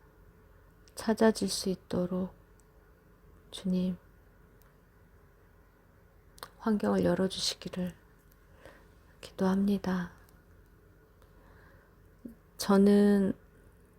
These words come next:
어렸을 때부터 혼자 있는 것을 죽기보다 싫어했던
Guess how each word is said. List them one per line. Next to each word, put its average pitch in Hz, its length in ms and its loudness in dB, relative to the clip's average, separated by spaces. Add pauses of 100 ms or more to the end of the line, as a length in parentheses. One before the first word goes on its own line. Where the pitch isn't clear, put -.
(460)
어렸을 208 480 6
때부터 175 840 4 (880)
혼자 254 320 12
있는 226 280 8
것을 175 760 0 (1160)
죽기보다 208 760 4
싫어했던 185 1400 2